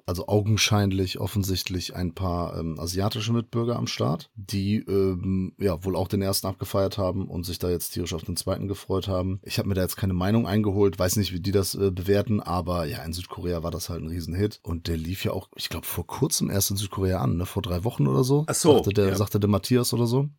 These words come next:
Speaker 1: Das heißt, es ist ein brandaktueller Film und das ist das ja, äh, beim Fantasy Filmfest auch. Ich weiß, die Podcasts werden, die kommen meistens nicht so gut an, die werden nicht so häufig gehört und geklickt von unserer Filmfressefamilie wie andere.
Speaker 2: Mhm.
Speaker 1: Ich vermute, es liegt daran, dass da keine aktuellen Kinofilme, also dass wir keine aktuellen Kinofilme besprechen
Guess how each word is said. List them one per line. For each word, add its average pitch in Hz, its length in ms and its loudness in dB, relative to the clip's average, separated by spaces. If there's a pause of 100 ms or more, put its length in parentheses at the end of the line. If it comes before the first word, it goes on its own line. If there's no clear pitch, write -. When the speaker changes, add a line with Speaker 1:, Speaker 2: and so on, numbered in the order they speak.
Speaker 1:
Das 98 180 0
heißt, 104 200 6
es 110 60 2
ist 110 100 2
ein 107 120 6
brandaktueller 98 600 0
Film 156 480 2
und 104 160 2
das 107 160 4
ist - 160 4
das 120 180 4
ja, 101 400 2
äh, 95 60 -2
beim 92 220 -4
Fantasy 92 340 -4
Filmfest 95 600 -4
auch. 95 300 -4
Ich 90 160 -6
weiß, 98 320 2
die 120 120 2
Podcasts 120 600 2
werden, 110 560 4
die 107 80 0
kommen 120 200 4
meistens 113 400 4
nicht 123 100 4
so - 120 0
gut 120 140 0
an, 110 180 4
die 107 100 2
werden 107 180 4
nicht 113 160 2
so 107 300 2
häufig 110 340 2
gehört 110 380 4
und 107 80 2
geklickt 98 500 0
von 107 100 2
unserer 95 220 2
Filmfressefamilie 98 960 2 (120)
wie 90 360 -4
andere. 143 480 4 (100)
Speaker 2:
Mhm. 139 420 -6
Speaker 1:
Ich - 100 -2
vermute, 139 300 6
es 127 100 4
liegt 120 160 2
daran, 120 220 6
dass 110 120 4
da 104 100 2
keine 104 260 4
aktuellen 117 640 2
Kinofilme, 123 800 2
also 98 220 -2
dass 95 180 -2
wir 107 80 4
keine 104 240 4
aktuellen 107 380 2
Kinofilme 120 500 4
besprechen 120 600 -2